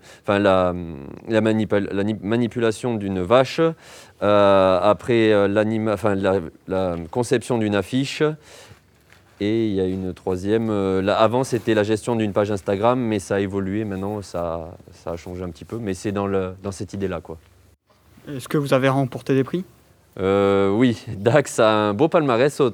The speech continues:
Speaker 1: au, au T N L A, enfin maintenant ça s'appelle T I E A.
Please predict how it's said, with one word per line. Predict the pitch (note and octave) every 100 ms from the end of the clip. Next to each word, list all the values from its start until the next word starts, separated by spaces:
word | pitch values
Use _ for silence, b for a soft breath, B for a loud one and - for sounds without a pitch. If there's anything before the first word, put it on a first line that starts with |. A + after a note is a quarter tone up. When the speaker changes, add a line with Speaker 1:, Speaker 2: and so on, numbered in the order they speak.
| - -
Speaker 1:
au, | G#2+ G#2 G2+
au | G2+
T | F#2
N | G#2
L | G#2
A, | A2 D#3 B B
enfin | G2+
maintenant | G#2 A#2+ C3+
ça | B2+
s'appelle | A2 A2 G#2
T | G2 C3
I | B2+ G#2+
E | F#2+
A. | G2